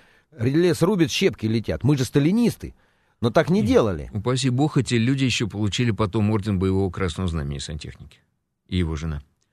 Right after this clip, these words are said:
Speaker 2: Потому что они дождались н-, прихода наших уже там вот. А Батян был представлен тогда к званию Героя Советского Союза.
Speaker 1: Но почему-то ему не дали.
Speaker 2: А есть версия,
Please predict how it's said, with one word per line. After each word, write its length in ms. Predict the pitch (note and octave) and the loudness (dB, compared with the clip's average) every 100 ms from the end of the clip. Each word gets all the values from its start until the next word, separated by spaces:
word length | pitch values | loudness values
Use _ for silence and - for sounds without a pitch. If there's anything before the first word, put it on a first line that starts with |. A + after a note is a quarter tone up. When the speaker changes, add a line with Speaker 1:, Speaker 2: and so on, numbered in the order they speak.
| _ _ _ _ _ _ - | _ _ _ _ _ _ -12
Speaker 2:
Потому 300 | F#2+ G#2+ G#2+ | -6 -2 -2
что 160 | F#2 A2+ | 0 2
они 180 | G#2 G#2+ | 2 2
дождались 540 | G2 F2+ F#2+ F#2 - | 0 0 0 -2 -2
н-, 100 | B2+ | -4
прихода 460 | A#2+ G#2+ A2+ F#2 F#2 | -2 -2 0 0 2
наших 760 | B2 C#3 D3+ - - - _ _ | 2 0 -4 -6 -14 -20 _ _
уже 340 | - E2+ G2+ | -12 -6 -6
там 300 | G#2 D2+ D#2 | -6 -8 -10
вот. 120 | D#2 - _ _ _ | -12 -18 _ _ _
А 60 | F#2+ | -2
Батян 400 | F2 G#2 E3+ F#3 | 0 0 0 0
был 140 | F3 | 0
представлен 560 | A#2 G2 - C#3+ D#3+ D3+ | -2 -6 -4 -2 -2 -2
тогда 240 | B2+ G#2+ | -4 -4
к 80 | E2+ | -6
званию 340 | E2 B2 C#3+ F#2+ | -4 -2 -2 -2
Героя 260 | F2 G#2 | -2 -2
Советского 440 | A2+ D#2 E2+ - F2 | -2 -4 -6 -6 -8
Союза. 460 | - D2 B1+ - - - | -8 -10 -14 -18 -18 -4
Speaker 1:
Но 120 | B2 | 0
почему-то 540 | D3 C#3 E3 F#3+ G3 D#3 | 0 0 0 0 2 0
ему 220 | C3 C#3+ | 2 0
не 100 | D3+ | 0
дали. 380 | G2+ E2+ C#2+ - _ _ _ _ _ | -2 -4 -6 -12 _ _ _ _ _
Speaker 2:
А 240 | - F#2 G#2 | 0 2 2
есть 420 | B2+ G3+ A3+ - | 0 0 -2 0
версия, 720 | F#3+ B2 - - F2+ E2+ E2 | 2 4 2 -2 0 -2 -4